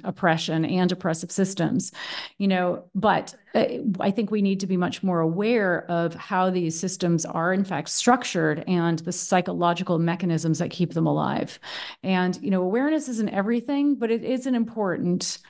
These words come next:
piece of ending injustice, because when we become aware of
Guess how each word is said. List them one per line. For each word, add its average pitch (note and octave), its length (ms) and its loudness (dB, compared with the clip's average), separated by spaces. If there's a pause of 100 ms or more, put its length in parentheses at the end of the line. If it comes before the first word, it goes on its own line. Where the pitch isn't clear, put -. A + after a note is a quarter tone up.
piece - 580 0 (140)
of F3 500 -2 (360)
ending G3 600 0 (320)
injustice, E3 760 2
because F#3+ 400 -2
when G3+ 160 0
we G#3 100 2
become A3+ 460 -2
aware G3+ 760 0
of E3 380 0